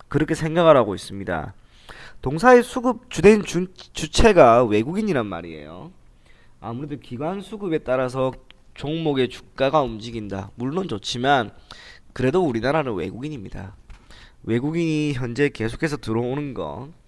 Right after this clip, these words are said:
특별한 가격대 이만 칠천 원 내외에서 매집을 계속해서 하는 것은 최소한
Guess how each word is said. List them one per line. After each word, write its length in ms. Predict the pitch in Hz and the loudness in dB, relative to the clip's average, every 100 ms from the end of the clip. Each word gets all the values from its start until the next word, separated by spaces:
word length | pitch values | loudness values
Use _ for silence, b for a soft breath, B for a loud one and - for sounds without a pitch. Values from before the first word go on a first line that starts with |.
| B B B | B B B
특별한 480 | - - 180 170 139 | -18 -2 4 4 2
가격대 600 | - 104 113 - - 147 | -4 -4 -4 -6 -4 -4
이만 420 | 104 98 113 160 170 | -4 -6 -4 -4 -4
칠천 320 | 185 190 185 | -10 -4 -2
원 140 | 127 | -2
내외에서 880 | 113 139 151 104 95 120 151 - 170 | -2 -2 -2 -2 -2 0 -2 0 -2
매집을 460 | 120 147 156 127 120 | 0 -2 -2 -2 -4
계속해서 720 | - 98 104 - 170 151 131 | -4 -8 -8 -8 -6 -2 -4
하는 360 | 147 180 180 | -2 -4 -4
것은 360 | 127 110 151 127 - B B B B - | -4 -4 -6 -10 -12 B B B B -18
최소한 880 | - - 165 214 214 175 117 139 180 | -6 -2 0 4 6 6 2 -4 -8